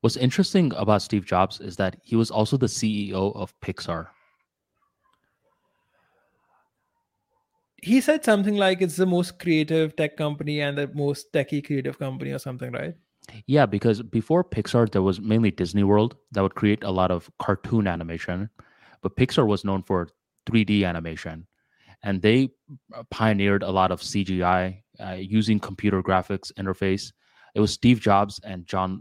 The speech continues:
Speaker 1: Lasseter who, like, paired up. And Steve was funding a lot of Pixar.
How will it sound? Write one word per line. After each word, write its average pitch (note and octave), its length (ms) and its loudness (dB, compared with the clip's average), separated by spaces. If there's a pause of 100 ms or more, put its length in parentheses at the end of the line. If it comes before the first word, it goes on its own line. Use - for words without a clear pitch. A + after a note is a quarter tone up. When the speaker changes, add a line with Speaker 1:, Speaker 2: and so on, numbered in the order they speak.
Speaker 1:
Lasseter F2 680 -6 (300)
who, G2 180 -2
like, F#2 200 -2 (460)
paired G2+ 260 2
up. F#2+ 320 0 (520)
And A#2+ 80 -10
Steve E3 360 2 (140)
was B2+ 220 2
funding A2 540 0
a F2+ 60 -10
lot F2+ 160 -4
of E2+ 160 -18
Pixar. E2+ 460 -6